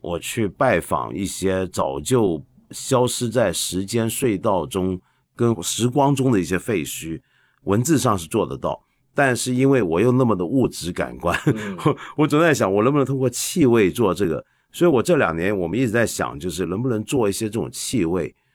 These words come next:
Speaker 1: 我举个简单的例子，像刚才我们讲京都的气味，很鲜明的，就是那种带着木头的甜气。可是因为我爱这座城市，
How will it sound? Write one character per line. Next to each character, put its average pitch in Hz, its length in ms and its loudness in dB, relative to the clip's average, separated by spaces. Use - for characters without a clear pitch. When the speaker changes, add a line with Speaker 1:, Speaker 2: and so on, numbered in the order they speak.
Speaker 1:
我 - 160 0
举 131 160 -4
个 - 80 -2
简 82 220 -4
单 110 160 2
的 98 80 2
例 101 120 2
子， - 120 -6
像 110 180 -4
刚 113 100 0
才 104 80 -2
我 80 120 -4
们 69 80 -10
讲 69 120 -10
京 95 240 -2
都 95 200 -2
的 80 80 -4
气 73 240 -6
味， 67 200 -8
很 90 160 -6
鲜 131 240 2
明 67 220 0
的， - 120 -10
就 127 200 2
是 117 200 -2
那 113 120 2
种 71 300 -6
带 123 160 0
着 95 120 0
木 117 180 0
头 80 100 -4
的 69 140 -6
甜 69 320 -10
气。 - 320 -8
可 123 220 0
是 165 340 0
因 175 100 4
为 202 60 6
我 104 220 2
爱 147 260 2
这 104 120 0
座 90 220 2
城 67 240 -10
市， - 320 -8